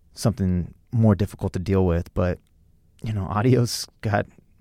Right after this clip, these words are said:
no shortage of problems, and, um, I mean, I'm proud to be a part of it, man. It's, it's, it's kinda fun figuring this stuff out. And, you know, now we're having people that, you know, yeah, sometimes, you know, Squadcast still isn't perfect yet,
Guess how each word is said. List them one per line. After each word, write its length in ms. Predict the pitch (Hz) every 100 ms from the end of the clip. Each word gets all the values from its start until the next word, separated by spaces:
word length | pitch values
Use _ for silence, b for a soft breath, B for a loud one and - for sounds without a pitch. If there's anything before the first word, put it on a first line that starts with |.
| _ -
no 160 | 120
shortage 360 | 117 123 113 104
of 80 | -
problems, 460 | 101 95 98 92
and, 280 | 95 90 85 b b b b b -
um, 540 | 92 90 87 87 - - _ _ _ _ _ _ _
I 60 | 117
mean, 160 | 117
I'm 80 | 113
proud 220 | 101 -
to 60 | 160
be 100 | 156
a 60 | 151
part 200 | 156 175
of 80 |
it, 80 | 101
man. 300 | 95 101 139
It's, 160 | 107 - -
it's, 300 | 120 - -
it's 180 | 120 -
kinda 200 | 156 147
fun 260 | - 131 143
figuring 360 | 104 95 98
this 120 | 98
stuff 280 | - 98 -
out. 180 | 95 87
And, 120 | 98 98
you 80 |
know, 140 | 98 95
now 340 | 110 104 107
we're 140 | 117 107
having 280 | 110 107
people 280 | 101 113 107
that, 240 | 98 92 - b b b b b b b b b
you 100 | 131
know, 60 | 113
yeah, 240 | 113 120
sometimes, 600 | - 120 120 107 - - B B B B
you 80 | 123
know, 60 | 104
Squadcast 420 | - 107 113 104
still 200 | - 107
isn't 180 | 107 110
perfect 340 | 113 107 101
yet, 220 | 98 95